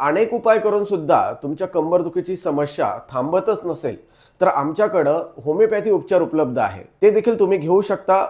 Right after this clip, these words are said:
होमिओपॅथी पद्धतीमध्ये पेशंटची कंप्लीट हिस्ट्री घेतली जाते आणि त्यानुसार जर उपचार केला तर पेशंट जो आहे तो मुळापासून बरा होऊ शकतो. मित्रांनो, माझा नंबर खाली स्क्रॉलमध्ये चालू आहे, या नंबरला सुद्धा तुम्ही कॉन्टॅक्ट करू शकता आणि तुम्ही आमच्याकडून सुद्धा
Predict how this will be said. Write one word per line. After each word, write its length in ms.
होमिओपॅथी 580
पद्धतीमध्ये 840
पेशंटची 400
कंप्लीट 360
हिस्ट्री 300
घेतली 260
जाते 320
आणि 180
त्यानुसार 480
जर 140
उपचार 380
केला 340
तर 200
पेशंट 380
जो 100
आहे 240
तो 120
मुळापासून 580
बरा 180
होऊ 160
शकतो. 420
मित्रांनो, 560
माझा 300
नंबर 360
खाली 180
स्क्रॉलमध्ये 560
चालू 240
आहे, 280
या 180
नंबरला 500
सुद्धा 460
तुम्ही 240
कॉन्टॅक्ट 400
करू 160
शकता 360
आणि 160
तुम्ही 240
आमच्याकडून 460
सुद्धा 300